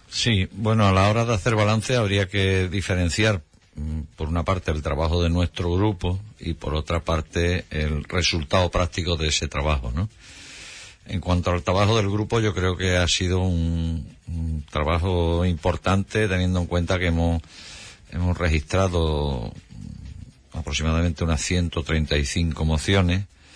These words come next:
Eh, hay una limitación por pleno de, de, de cuatro mociones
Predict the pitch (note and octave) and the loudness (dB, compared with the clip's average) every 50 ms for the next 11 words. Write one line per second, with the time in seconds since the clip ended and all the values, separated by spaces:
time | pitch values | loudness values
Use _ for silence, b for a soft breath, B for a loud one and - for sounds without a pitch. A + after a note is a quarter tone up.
0 | B B B B B B B B B B - E2 D#2+ D#2 D#2 D#2 D2+ D2+ D2+ C#2+ | B B B B B B B B B B -6 -4 -2 0 2 2 2 2 2 0
1 | C#2 C#2 - - F#2 F2+ F2+ F2 E2+ E2+ E2+ D#2+ D#2+ D2+ - D#2 - - F2+ F2 | -2 -2 -4 -2 0 2 2 2 2 2 2 2 0 0 0 -2 -2 0 0 2
2 | E2+ E2 E2 D2+ - - - D2 C2+ - - - E2 E2 E2 D#2+ D#2 D2+ D2+ E2 | 2 2 0 -2 -4 -6 -6 -6 -6 -4 -4 -2 0 2 2 2 0 0 0 0
3 | D2+ D2 C#2 C#2 C2+ - - - D2 C#2+ C2+ C#2 C#2 C2+ C2 C#2 D2 - - E2 | 0 0 0 -2 -2 -4 -6 -6 -4 -4 -4 -4 -4 -4 -6 -6 -6 -2 0 0
4 | E2 - - D#2+ D#2 D#2 D2+ - - F#2 F2 E2+ E2 F2 F#2 F#2+ | 0 0 0 -2 -2 -2 -2 -2 0 0 2 2 2 0 -2 -4